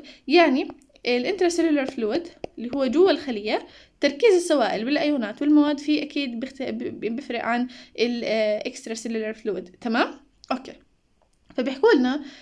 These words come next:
إنه ممكن يكون في عندي هاي صوديوم. وين الهاي صوديوم بالعادة بيكون؟ برا الخلية. طب الكلور حسب، آه، ال-، البايكربونات برضو كمان ما بنعرف. فمرات ممكن يكون زيادة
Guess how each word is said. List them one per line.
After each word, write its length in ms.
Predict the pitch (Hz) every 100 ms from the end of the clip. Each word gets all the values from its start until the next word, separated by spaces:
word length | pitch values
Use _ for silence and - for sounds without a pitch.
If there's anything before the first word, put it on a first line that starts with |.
| -
إنه 200 | 247 247
ممكن 200 | 330 -
يكون 160 | 349 359
في 100 | 339
عندي 220 | 311 302
هاي 300 | 294 330 392
صوديوم. 560 | 381 311 247 214 196 226 -
وين 260 | 262 359 302
الهاي 280 | 294 269
صوديوم 420 | 269 254 233 226 220
بالعادة 260 | 220 220
بيكون؟ 280 | 220 - 240
برا 180 | 339 359
الخلية. 400 | - 233 220 - - - _ -
طب 140 | 226
الكلور 460 | 220 277 339 320 302 -
حسب، 400 | 370 349 214 226 - _
آه، 440 | - 220 220 220 220
ال-، 580 | 233 220 220 220 214 214
البايكربونات 800 | 254 330 339 320 294 285 285 -
برضو 280 | 262 339
كمان 260 | 269 294 320
ما 140 | 339
بنعرف. 460 | 302 220 - 220 226 - -
فمرات 1200 | - 240 240 233 226 226 226 - - 262 302 392
ممكن 240 | 359 302 302
يكون 300 | 294 302 277
زيادة 340 | 269 269 233